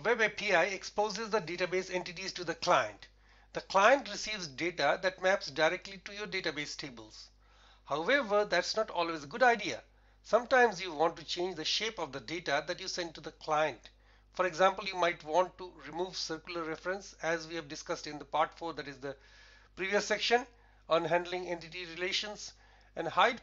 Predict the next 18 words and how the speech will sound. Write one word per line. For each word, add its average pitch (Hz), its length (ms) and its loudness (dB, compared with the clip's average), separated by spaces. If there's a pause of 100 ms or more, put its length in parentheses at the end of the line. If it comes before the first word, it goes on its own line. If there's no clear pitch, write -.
particular 208 460 -4
properties 175 640 0
that 190 240 -6
clients 180 320 2
are 202 80 -4
not 220 160 0
supposed 247 320 -8
to 262 60 -8
view. 226 280 -12 (1300)
Omit 214 300 0
some - 460 -2
properties 202 720 0
in 196 100 -10
order 160 300 2
to 175 140 -18
reduce 165 360 -10
payload 160 500 -8
size, 185 540 -2